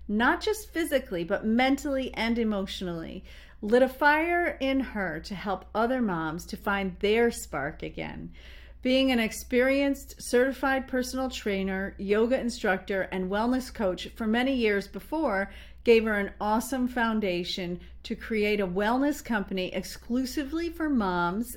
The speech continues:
and develop a successful twelve-week transformation program that empowers moms of all ages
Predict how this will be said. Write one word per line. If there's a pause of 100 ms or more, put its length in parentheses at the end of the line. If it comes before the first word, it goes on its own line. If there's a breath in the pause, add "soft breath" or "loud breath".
and
develop
a
successful
twelve-week
transformation
program (360 loud breath)
that
empowers
moms
of
all
ages